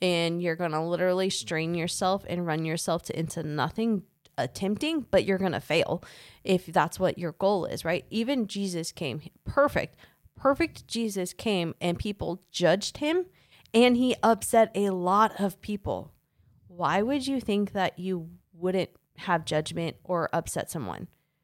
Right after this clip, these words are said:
I-, it's not possible to not in those aspects. So it's different, like, when you have that,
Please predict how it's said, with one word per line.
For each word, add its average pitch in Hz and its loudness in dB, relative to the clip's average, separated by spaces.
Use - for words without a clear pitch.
I-, 190 -2
it's 214 0
not 233 2
possible 180 -2
to 180 -2
not 170 -2
in 196 2
those 175 0
aspects. - -6
So 202 4
it's 214 4
different, 180 0
like, 175 2
when 185 2
you 175 0
have 196 0
that, 170 2